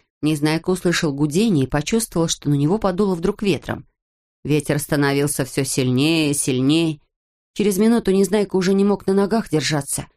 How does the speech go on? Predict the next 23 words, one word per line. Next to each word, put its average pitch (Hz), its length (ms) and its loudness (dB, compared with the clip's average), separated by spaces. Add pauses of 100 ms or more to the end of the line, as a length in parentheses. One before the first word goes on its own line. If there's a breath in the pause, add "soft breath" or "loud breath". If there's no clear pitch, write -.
(200)
Его 185 160 2
отнесло 175 420 0
в - 40 -4
сторону 185 400 2
и 160 40 0
прижало 180 420 0
к - 60 -6
стенке 180 320 -2
шкафа. - 480 -4 (560)
Неожиданно 170 680 0
ветер 202 340 0
изменил 220 420 2
направление 160 560 2
и - 20 -2
подул 175 240 0
в 180 60 -6
другую 233 300 0
сторону. 139 520 -2 (440)
Незнайку 180 480 -2
отбросило 185 560 -2
к - 260 -20
противоположной 180 720 0
стенке. 165 520 -2